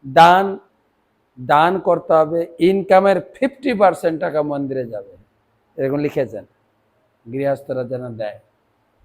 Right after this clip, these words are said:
কমপক্ষে এখন চলছে দানের উৎসব, ভাগবত দান। হ্যাঁ, আপনি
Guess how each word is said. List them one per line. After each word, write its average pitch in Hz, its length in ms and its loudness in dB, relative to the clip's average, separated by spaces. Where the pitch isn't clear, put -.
কমপক্ষে 147 880 0
এখন 156 340 -2
চলছে 156 380 0
দানের 147 440 -2
উৎসব, 143 420 -6
ভাগবত 170 580 0
দান। 113 420 -6
হ্যাঁ, 120 360 -16
আপনি 139 560 -8